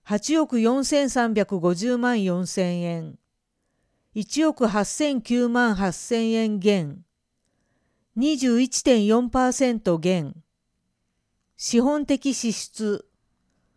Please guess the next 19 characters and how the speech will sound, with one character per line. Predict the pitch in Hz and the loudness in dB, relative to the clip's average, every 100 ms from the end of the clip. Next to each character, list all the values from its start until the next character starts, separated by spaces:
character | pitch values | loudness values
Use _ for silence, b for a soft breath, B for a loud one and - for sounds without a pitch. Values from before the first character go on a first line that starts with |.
| _ _ | _ _
九 | - 320 330 320 | -2 2 4 4
億 | - 220 | 2 2
四 | 226 277 | 2 0
千 | 294 320 302 | 0 0 0
二 | 247 269 214 | 2 2 0
百 | - | -6
九 | - 294 285 | -2 2 2
十 | 214 202 | 2 2
九 | - 247 254 | 2 0 0
万 | 247 240 202 | 0 0 0
一 | 170 | -2
千 | - - 214 208 202 | -4 -2 0 0 0
円。 | 190 180 170 - _ _ _ _ _ _ _ _ | -2 -4 -8 -14 _ _ _ _ _ _ _ _
十 | - 294 330 | -8 0 2
億 | 320 262 214 | 4 4 2
七 | 196 214 269 | 0 2 2
千 | - 302 | 2 0
八 | 269 226 | 2 0
百 | - | -2